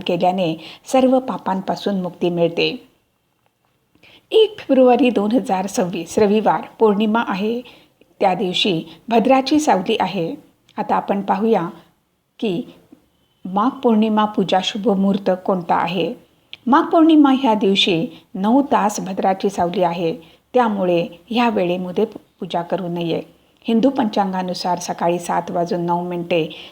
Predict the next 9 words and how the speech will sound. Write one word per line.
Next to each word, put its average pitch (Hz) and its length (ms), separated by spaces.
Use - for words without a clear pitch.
ते 196 100
चार 202 400
वाजून 202 320
बेचाळीस 190 640
मिनिटे 175 760
या 247 200
वेळामध्ये 202 600
भद्रा 247 300
आहे. 175 420